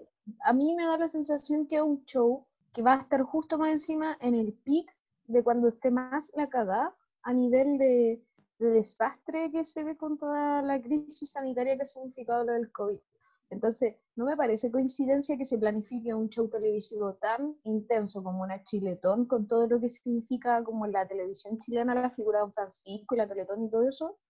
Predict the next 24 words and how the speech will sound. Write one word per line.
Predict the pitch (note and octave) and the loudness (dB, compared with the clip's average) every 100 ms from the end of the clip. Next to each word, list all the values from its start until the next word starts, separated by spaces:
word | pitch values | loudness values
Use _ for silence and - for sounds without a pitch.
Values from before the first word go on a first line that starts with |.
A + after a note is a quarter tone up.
| _ | _
justo | - D4+ D#4 E4 | 0 0 2 -2
cuando | D#4+ D4 D4 C#4+ C#4+ | -2 2 4 6 6
estemos | C#4 D4 D4 C#4+ | 4 -2 -2 0
en | C#4+ | 0
julio, | - _ C4 D4+ E4+ F4 F#4 _ _ | -2 _ 0 2 0 -2 -8 _ _
a | - | -4
finales | A3+ A#3+ B3+ D4 | -2 0 2 2
de | C#4 | 0
julio, | C#4+ - D4+ D#4 D4 | -4 -2 -2 0 -2
cuando | B3 A3+ G#3+ _ _ _ _ _ _ | -2 -2 -4 _ _ _ _ _ _
casi | - A3 A3 | -6 -4 -4
todos | G#3+ A3 A#3+ | 0 4 4
los | B3+ C4 | 6 4
pronósticos | C4 C4 C4 C#4 - C4+ C4+ | 2 0 0 -2 -4 -2 0
han | C4+ | 0
indicado | C4+ - C4+ C4+ C4+ | -2 -2 0 0 0
que | |
ahí | G#3+ A3 | -2 -2
vamos | A#3 A#3 A3+ | -2 -2 -2
a | |
ver | A3 A#3 | 0 2
en | B3 | 2
verdad | B3+ B3+ B3 | 0 -2 -4
como | B3+ C4+ C4 C4 C4 | -6 -8 -10 -12 -14